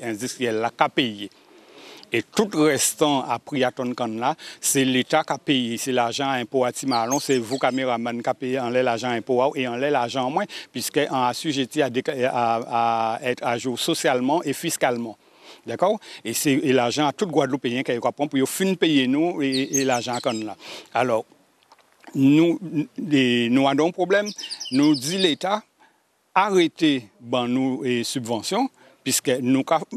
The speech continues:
et produisons quand qui ont valeur marchande, c'est pas avec subvention pour payer nous. Produit là, ils ont, ont, ont pris. Les, les, un constructeur automobile qui a fabriqué une voiture,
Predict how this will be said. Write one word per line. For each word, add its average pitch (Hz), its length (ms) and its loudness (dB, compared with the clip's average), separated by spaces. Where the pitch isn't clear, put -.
et 139 260 2
produisons 147 640 2
quand 113 200 -8
qui 120 240 2
ont 123 60 -2
valeur 113 340 -2
marchande, 214 480 -4
c'est - 300 -2
pas 165 140 -2
avec 143 360 -2
subvention 123 460 -2
pour 120 140 -6
payer 175 260 2
nous. 262 180 2
Produit 139 360 0
là, 392 80 2
ils 143 300 4
ont, 139 200 0
ont, 143 220 -2
ont 135 60 -2
pris. 123 340 -6
Les, 147 480 0
les, 160 360 0
un 170 160 0
constructeur 147 420 -2
automobile 131 500 0
qui 127 80 -6
a 127 40 0
fabriqué 123 400 -4
une 127 260 -2
voiture, 113 480 -2